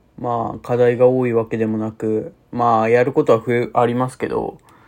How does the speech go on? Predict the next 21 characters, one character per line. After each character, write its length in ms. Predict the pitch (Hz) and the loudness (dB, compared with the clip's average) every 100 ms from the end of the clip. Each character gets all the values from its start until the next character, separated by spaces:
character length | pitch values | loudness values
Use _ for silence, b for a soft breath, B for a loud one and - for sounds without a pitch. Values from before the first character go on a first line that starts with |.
| b b b b b _ | b b b b b _
ま 100 | 131 | -2
あ 20 | 120 | 0
楽 220 | 113 135 | 0 0
な 140 | 131 | 0
方 180 | 123 127 | 2 4
だ 80 | 117 | 4
っ 100 | 113 | 2
た 120 | 113 | 0
ん 80 | 110 | 0
で 80 | 110 | 0
乗 100 | 113 | 0
り 140 | 113 | -2
切 100 | 117 | -2
れ 100 | 120 | 0
た 120 | 113 | 0
な 340 | 110 110 110 110 | 0 0 0 -2
ー 40 | |
っ 60 | 110 | -4
て 80 | |
い 80 | 107 | -8
う 240 | 110 - | -8 -12